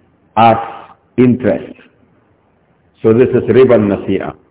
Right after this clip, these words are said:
It is delayed, it's not immediate, but all the same there is riba in it. The second one is the one we are more used to now. From the beginning there will be that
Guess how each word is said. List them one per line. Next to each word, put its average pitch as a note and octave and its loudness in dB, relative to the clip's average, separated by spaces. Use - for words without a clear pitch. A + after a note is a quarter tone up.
It A2 -2
is G2 -2
delayed, B2+ 2
it's G2+ -4
not A#2 -2
immediate, C3 2
but A2+ 0
all B2 2
the A#2 0
same A#2 0
there G#2 2
is F#2 0
riba G2+ 0
in F#2 -6
it. D#2+ -12
The A2+ 0
second E3+ 2
one C3 2
is G#2+ 0
the A#2+ 4
one C3+ 4
we A#2+ 4
are A2+ 2
more A#2+ 2
used A2+ 0
to A2 -2
now. G#2 -2
From B2+ 0
the C3 4
beginning C#3+ 2
there B2 4
will A2 2
be A2+ 2
that B2 2